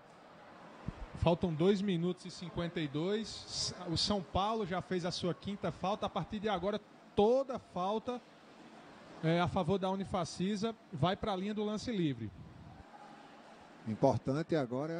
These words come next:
Speaker 2: é o acerto, né? Então, esse time, o jogo de, de lance livre ganha uma facilidade, é, menos dois pontos e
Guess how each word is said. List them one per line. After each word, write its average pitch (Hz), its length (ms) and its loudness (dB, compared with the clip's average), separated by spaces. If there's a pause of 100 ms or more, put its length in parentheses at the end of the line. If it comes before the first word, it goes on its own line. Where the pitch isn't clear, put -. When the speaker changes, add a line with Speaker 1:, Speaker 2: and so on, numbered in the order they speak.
(260)
Speaker 2:
é 127 220 -2
o 147 160 -2
acerto, 139 640 -4
né? 120 200 -2 (280)
Então, 107 300 -8
esse 113 300 -6
time, 110 460 2 (360)
o 107 280 0
jogo 127 400 0 (580)
de, 98 160 -2
de 104 260 2
lance 131 340 2
livre 135 500 -2 (680)
ganha 127 300 4
uma 143 100 0
facilidade, 127 840 -4
é, 156 100 -2
menos 117 540 -2
dois 131 240 4
pontos 113 420 -8
e 139 200 -4